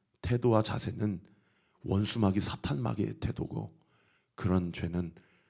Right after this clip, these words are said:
신약 시대에는 예수님께서 성령 회방죄다. 성령 회방죄는 하나님께서 용서하지 않으신다라고 이야기해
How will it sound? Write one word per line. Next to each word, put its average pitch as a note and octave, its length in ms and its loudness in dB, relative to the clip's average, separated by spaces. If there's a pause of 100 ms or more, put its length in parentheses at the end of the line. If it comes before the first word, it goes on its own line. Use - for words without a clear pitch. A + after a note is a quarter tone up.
(200)
신약 A#2 340 2
시대에는 F2 460 -2
예수님께서 - 680 -6 (320)
성령 C#3 720 -6
회방죄다. C3 800 -8 (420)
성령 A#2+ 520 -4
회방죄는 G2+ 640 -4 (640)
하나님께서 F2+ 560 -4
용서하지 - 520 -12
않으신다라고 - 1400 -12
이야기해 - 480 -6